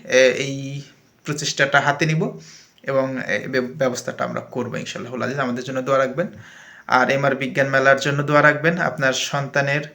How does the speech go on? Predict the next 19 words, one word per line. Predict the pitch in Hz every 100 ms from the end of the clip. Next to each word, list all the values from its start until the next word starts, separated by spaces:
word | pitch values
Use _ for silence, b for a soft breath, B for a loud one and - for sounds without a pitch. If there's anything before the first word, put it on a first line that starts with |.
| _ _
সুশিক্ষা | - - 208 - 214 - - 196
এবং | 190 165
নৈতিক | 156 - 165 -
শিক্ষার | - 156 156 - 165 160 160 B B B 151
ভিত্তিটি | 151 156 - 156 147 - - - 156 143
য-, | 143 135 120 -
যাতে | - 131 - 127 120 -
সুদৃঢ় | - 160 175 143
হয়, | 135 214 - B B B 131
আহ, | 131
সেই | - 147
দিকে | 143 147
বিবেচনা | 147 143 156 165 156
করে | 156 170
এমআর | 156 131
বিজ্ঞান | 131 123 127
মেলাকে | 123 127 -
বেছে | 120 127 -
নেবেন। | 120 120